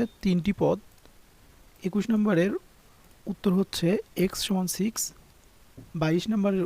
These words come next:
উত্তর হচ্ছে পঁয়ত্রিশ ডিগ্রি। তেইশ নম্বরের উত্তর হচ্ছে ছয়টি। চব্বিশ নম্বর হচ্ছে গণসংখ্যা এবং পঁচিশ নম্বর হচ্ছে প্রচুরক। এখন খ বিভাগে আমরা কি দেখব?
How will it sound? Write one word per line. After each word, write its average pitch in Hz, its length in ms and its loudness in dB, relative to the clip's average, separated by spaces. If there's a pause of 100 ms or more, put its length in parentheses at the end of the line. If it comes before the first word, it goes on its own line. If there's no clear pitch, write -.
(120)
উত্তর 175 280 -4
হচ্ছে 220 220 -2 (1160)
পঁয়ত্রিশ 202 480 4
ডিগ্রি। 175 220 2 (1040)
তেইশ 196 240 2
নম্বরের 202 240 4
উত্তর 196 200 0
হচ্ছে - 240 -2 (1000)
ছয়টি। 156 440 0 (540)
চব্বিশ 175 320 2
নম্বর 185 200 4
হচ্ছে 180 200 -2
গণসংখ্যা 170 500 0
এবং 190 180 0
পঁচিশ 160 280 -2
নম্বর 165 200 0
হচ্ছে 226 180 -4 (440)
প্রচুরক। 151 400 -4 (1400)
এখন 196 160 0 (120)
খ - 20 -10 (200)
বিভাগে 220 300 6
আমরা 196 160 0
কি 196 120 0
দেখব? 165 140 -2